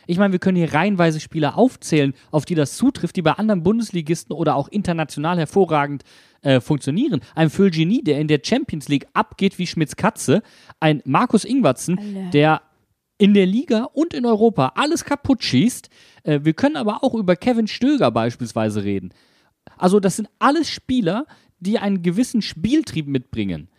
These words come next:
Speaker 1: die vielleicht sogar gute Stats bei uns hatten, ähm, wo man aber gesagt hat, boah, also weiß ich nicht. Äh, oder sagen wir mal so,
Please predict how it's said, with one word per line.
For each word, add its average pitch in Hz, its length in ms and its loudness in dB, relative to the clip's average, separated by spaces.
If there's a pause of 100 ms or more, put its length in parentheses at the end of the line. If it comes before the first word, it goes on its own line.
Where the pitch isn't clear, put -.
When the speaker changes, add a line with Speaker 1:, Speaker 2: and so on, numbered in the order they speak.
(200)
Speaker 1:
die 151 220 -2
vielleicht 165 340 0
sogar 147 200 2
gute 185 320 2
Stats - 360 -4
bei 151 160 0
uns 117 240 -6
hatten, 120 320 -4 (600)
ähm, 151 340 0 (580)
wo 151 160 2
man 180 140 4
aber 135 160 2
gesagt 101 280 -2
hat, 156 140 2 (160)
boah, 85 460 -8
also 85 320 -10 (340)
weiß 120 240 2
ich 90 160 -10
nicht. 87 440 -12
Äh, 82 340 -12 (720)
oder 135 200 4
sagen 117 340 0
wir 160 120 2
mal 147 160 2
so, 214 300 0